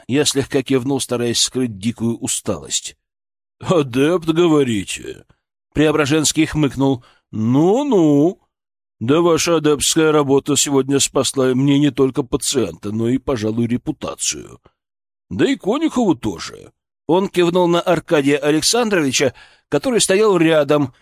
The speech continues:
все еще не придя в себя от шока. "Скажите, м, Илья, можно ведь так?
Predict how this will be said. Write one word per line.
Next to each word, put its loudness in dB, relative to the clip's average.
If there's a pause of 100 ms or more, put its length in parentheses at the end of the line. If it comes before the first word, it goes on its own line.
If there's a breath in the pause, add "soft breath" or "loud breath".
все 0
еще 0
не 2
придя 0
в -6
себя -2
от -6
шока. -10 (1500)
"Скажите, -2 (260)
м, -10 (220)
Илья, -4 (800)
можно -4
ведь -18
так? -20